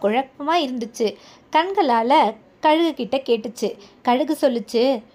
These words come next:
"தரைவாழ் உயிரினங்களிலேயே நீ தான் மிகப்பெரிய மிருகம்னு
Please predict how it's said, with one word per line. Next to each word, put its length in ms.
"தரைவாழ் 580
உயிரினங்களிலேயே 1300
நீ 300
தான் 280
மிகப்பெரிய 800
மிருகம்னு 560